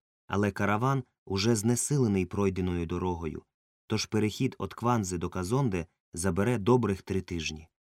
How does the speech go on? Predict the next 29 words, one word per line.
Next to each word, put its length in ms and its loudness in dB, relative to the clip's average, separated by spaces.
Дікові 380 4
дуже 260 4
хотілося 640 -2
поділитись 520 4
своїми 400 0
думками 480 0
зі 120 -4
старим 340 -2
Томом 380 0
і 80 -2
його 220 -2
товаришами. 680 -6
Вони 220 6
б 80 -2
утішилися, 680 0
дізнавшись, 720 -2
що 220 0
їх 240 2
не 80 0
заженуть 480 0
у 80 -2
глиб 260 2
екваторіальної 800 -4
Африки, 540 -10
з 100 0
якої 260 4
вже 180 2
не 120 4
виберешся. 580 -2